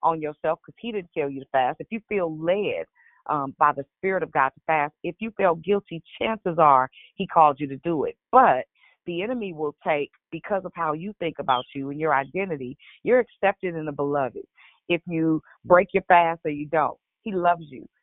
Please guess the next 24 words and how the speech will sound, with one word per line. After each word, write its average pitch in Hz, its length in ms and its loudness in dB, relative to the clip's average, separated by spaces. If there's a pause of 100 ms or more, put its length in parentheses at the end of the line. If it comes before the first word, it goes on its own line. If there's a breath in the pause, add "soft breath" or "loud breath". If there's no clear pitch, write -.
(180)
N-, 156 120 -16 (100)
nothing 180 560 0
will 160 180 0 (120)
change 151 400 -2
that - 240 -2 (260)
based 165 260 2
upon 156 280 -4
the 139 40 -10
relationship 139 680 -8
that 120 140 -6 (120)
you 196 140 -8
have 143 240 -2
built 120 260 -4 (120)
and 131 160 -8 (140)
developed 135 440 0
and 135 100 -14
cultivated 123 580 -4
with 131 120 -12
the - 120 -20
Father. 147 380 2 (480 loud breath)
Fasting 185 540 0
is - 100 -12
about 127 240 -2
discipline. - 1120 2